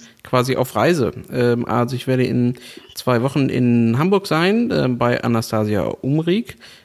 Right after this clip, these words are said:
Ähm, darauf könnt ihr euch schon mal alle freuen. Und, ähm, dann noch weiter, ähm, nach Berlin mit Corinna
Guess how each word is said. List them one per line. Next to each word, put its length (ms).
Ähm, 240
darauf 260
könnt 180
ihr 80
euch 80
schon 120
mal 200
alle 160
freuen. 360
Und, 460
ähm, 560
dann 140
noch 100
weiter, 760
ähm, 300
nach 140
Berlin 400
mit 180
Corinna 640